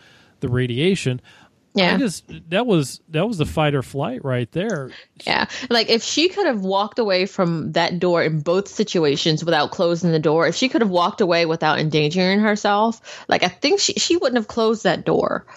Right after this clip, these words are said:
Speaker 2: Like, but Axel had a vampire on his tail, and there was no way for her to get to safety immediately without closing that door, unfortunately.
Speaker 1: Right.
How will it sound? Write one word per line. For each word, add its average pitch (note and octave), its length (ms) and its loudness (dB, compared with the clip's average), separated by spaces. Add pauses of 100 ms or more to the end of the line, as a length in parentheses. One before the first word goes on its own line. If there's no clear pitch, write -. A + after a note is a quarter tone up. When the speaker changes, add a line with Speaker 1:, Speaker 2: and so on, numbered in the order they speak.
(540)
Speaker 2:
Like, F#3 240 -2
but F3 220 -2 (340)
Axel F3+ 320 0
had F#3+ 240 2
a F3 40 2
vampire E3+ 500 0
on C#3+ 240 0
his D#3 180 -2
tail, - 440 0
and E3 140 0
there D3+ 80 2
was D3 160 0
no F3+ 140 2
way E3+ 180 0
for F3 140 -2
her E3+ 120 2
to F3 80 2
get E3 180 0
to D#3+ 80 2
safety D#3 840 -2 (100)
immediately F3 1040 2 (240)
without - 460 0
closing D#3 340 0
that - 160 0
door, - 260 0
unfortunately. - 680 -2 (180)
Speaker 1:
Right. G3 80 -2